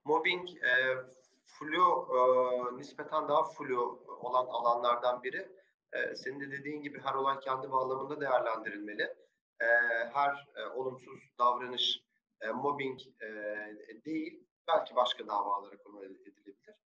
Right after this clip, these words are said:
E, dolayısıyla, e, konunun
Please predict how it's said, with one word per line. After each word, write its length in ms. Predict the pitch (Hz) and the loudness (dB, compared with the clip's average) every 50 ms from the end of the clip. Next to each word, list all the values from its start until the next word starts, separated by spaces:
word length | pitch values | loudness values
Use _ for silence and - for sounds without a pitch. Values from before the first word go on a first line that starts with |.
| _ _ _ _ _ _ _ _ - | _ _ _ _ _ _ _ _ -10
E, 80 | - - - - - - - - - - - - - - - - - - - - | -8 -6 -4 -2 -2 -4 -4 -6 -8 -8 -8 -8 -10 -12 -14 -16 -16 -18 -10 -8
dolayısıyla, 680 | 160 135 117 113 117 - - 131 135 160 170 175 - - _ _ _ _ _ _ - | -8 -6 -6 -10 -14 -16 -16 -14 -10 -10 -10 -10 -12 -16 _ _ _ _ _ _ -8
e, 140 | - 120 120 | -6 -6 -6
konunun 580 | - - - 160 156 139 139 156 190 202 - | -4 0 0 0 0 0 -4 -6 -8 -10 -12